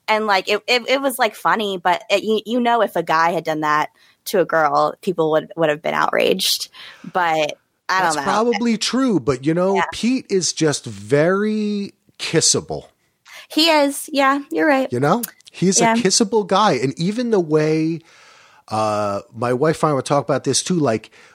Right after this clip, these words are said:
Speaker 2: whenever he's talking to one of the women, he kinda leans in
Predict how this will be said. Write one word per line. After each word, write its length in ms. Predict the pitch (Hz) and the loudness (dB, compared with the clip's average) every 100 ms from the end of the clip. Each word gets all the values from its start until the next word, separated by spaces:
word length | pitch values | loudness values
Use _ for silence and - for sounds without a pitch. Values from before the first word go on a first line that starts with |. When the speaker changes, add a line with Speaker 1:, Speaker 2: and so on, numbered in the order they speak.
| _ | _
Speaker 2:
whenever 540 | - 117 123 143 170 226 | -8 -4 -2 0 0 -2
he's 320 | 185 160 - | -2 -4 -6
talking 880 | - 139 160 175 147 104 85 80 80 _ _ _ _ _ | -4 0 0 0 0 -2 -4 -8 -12 _ _ _ _ _
to 100 | - | -2
one 260 | 110 120 135 | 2 2 2
of 100 | 123 | 2
the 80 | |
women, 600 | 104 104 127 117 85 78 - _ - | 0 0 0 0 -2 -6 -14 _ -12
he 160 | 127 | -8
kinda 400 | - - 202 202 | -6 -2 2 2
leans 960 | 110 101 117 127 143 147 147 147 143 - | 0 -4 -4 -2 0 0 0 0 0 -2
in 600 | 113 120 131 165 190 220 | -2 -2 -2 -2 -4 -6